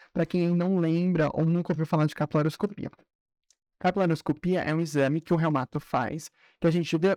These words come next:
o leito da unha, a gente vai ver os capilares lá. E esse é um exame muito importante pra um grupo das nossas doenças, que são os grupos, né?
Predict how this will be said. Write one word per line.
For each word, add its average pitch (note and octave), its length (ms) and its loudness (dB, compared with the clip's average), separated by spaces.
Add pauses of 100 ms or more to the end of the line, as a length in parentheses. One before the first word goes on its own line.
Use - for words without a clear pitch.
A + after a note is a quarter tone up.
o G#3 160 -2
leito A3 420 0
da G3 140 0
unha, C3 100 -4
a B2+ 40 -6
gente D3 160 -6
vai D#3+ 100 -2
ver D#3 80 0
os E3+ 100 -6
capilares D#3+ 880 -2
lá. - 180 -6 (320)
E D#4 60 0
esse A3+ 220 0
é G3 40 0
um E3 60 -2
exame F#3+ 320 0
muito G#3 340 0
importante G#3 640 -2
pra A#3 220 0
um C#4+ 80 4
grupo A3+ 320 0
das A3+ 160 0
nossas A#3 320 0
doenças, A3 600 0 (220)
que G#3 100 -4
são A#3+ 220 0
os G#3+ 100 -2
grupos, C#4+ 560 -2
né? A#3+ 200 0